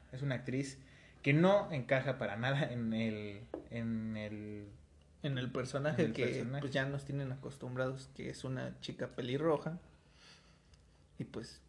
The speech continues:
Speaker 2: pues, ahora es una chica afroamericana.
Speaker 1: Afroamericana, así es.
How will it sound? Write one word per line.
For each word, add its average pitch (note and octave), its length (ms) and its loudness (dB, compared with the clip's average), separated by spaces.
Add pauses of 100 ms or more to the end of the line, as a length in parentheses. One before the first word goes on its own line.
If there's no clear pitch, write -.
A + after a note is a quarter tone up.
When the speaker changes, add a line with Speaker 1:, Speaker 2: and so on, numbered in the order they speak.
(140)
Speaker 2:
pues, - 260 -20 (280)
ahora A#2+ 260 -4
es B2+ 140 -8
una A#2+ 180 -4
chica - 400 -2
afroamericana. B2 1120 -8 (500)
Speaker 1:
Afroamericana, A2+ 720 -4
así A#2 120 -6
es. A2+ 80 -10